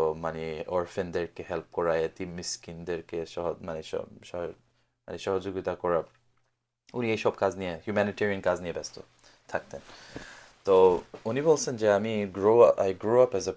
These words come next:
practicing Christian।" আমি মানে খ্রিস্টান ধর্ম আমি মানে খুব স্ট্রিক্টলি ফলো করতাম। আমার বাইবেলের ব্যাপারে আমার অনেক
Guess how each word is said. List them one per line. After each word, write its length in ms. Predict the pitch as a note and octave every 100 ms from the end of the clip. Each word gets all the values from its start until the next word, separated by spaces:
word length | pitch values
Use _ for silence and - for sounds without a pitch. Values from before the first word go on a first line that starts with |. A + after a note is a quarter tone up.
| -
practicing 480 | G2+ - G2 F#2 F2+
Christian।" 460 | F2 - - E2
আমি 340 | D#2+ D#2+ E2+ E2+
মানে 240 | E2 E2
খ্রিস্টান 580 | D#2+ F#2 - - G2+ F#2+
ধর্ম 340 | F#2 F#2+ F#2+
আমি 260 | F#2 F2+ F#2
মানে 240 | F2+ F2
খুব 160 | E2+ -
স্ট্রিক্টলি 380 | - - D#3+ B2
ফলো 280 | - F2 E2+
করতাম। 460 | - - F2+ F2+
আমার 240 | F2 F2 E2+
বাইবেলের 600 | - E2+ E2+ E2+ F2 E2+
ব্যাপারে 400 | F2 E2 F2+ E2
আমার 180 | E2+
অনেক 220 | F2 F2+